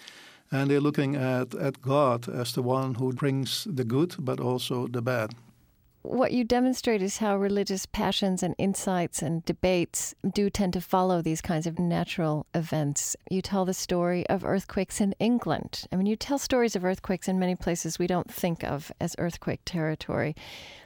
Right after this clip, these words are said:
Speaker 2: And again, in England in the fourteenth century and then again in the seventeenth century, there was kind of a religious interpretation given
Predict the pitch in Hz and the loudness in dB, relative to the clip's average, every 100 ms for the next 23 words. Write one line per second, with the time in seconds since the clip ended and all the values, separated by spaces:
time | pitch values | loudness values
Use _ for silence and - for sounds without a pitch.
0 | - - 226 226 214 254 262 247 226 - | -20 0 2 4 4 4 6 4 2 -2
1 | - 214 - 220 220 214 208 196 185 170 | 0 2 4 4 4 4 4 4 4 2
2 | 170 - - - - - - 226 - 220 | 0 -6 -20 -20 -20 -2 2 2 2 0
3 | 202 208 196 190 175 180 180 180 180 175 | 2 0 2 0 2 2 2 2 2 0
4 | 175 - 208 208 196 - 180 - 175 170 | 0 0 2 2 0 0 -2 0 0 0
5 | - 170 160 - - - - - - 202 | 0 0 -2 -4 -16 -18 -20 -20 -2 4
6 | 214 202 196 220 208 196 185 185 190 185 | 4 4 2 2 2 2 2 2 2 0
7 | 175 175 - 170 160 - 175 170 165 156 | 0 -2 -2 -2 -2 -2 -2 -2 0 0
8 | 151 151 156 139 | 0 -2 -2 -2